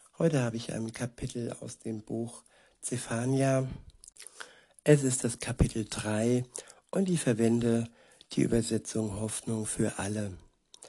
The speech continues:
Ab Vers eins heißt es, "Wehe der Stadt,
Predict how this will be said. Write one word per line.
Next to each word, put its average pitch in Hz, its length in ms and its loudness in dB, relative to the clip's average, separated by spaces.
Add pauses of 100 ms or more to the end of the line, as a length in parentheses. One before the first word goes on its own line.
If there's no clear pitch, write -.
(500)
Ab 147 100 0
Vers 165 300 4
eins 135 420 4
heißt 131 380 2
es, 131 380 2 (280)
"Wehe 160 400 6
der 113 160 2
Stadt, - 540 -2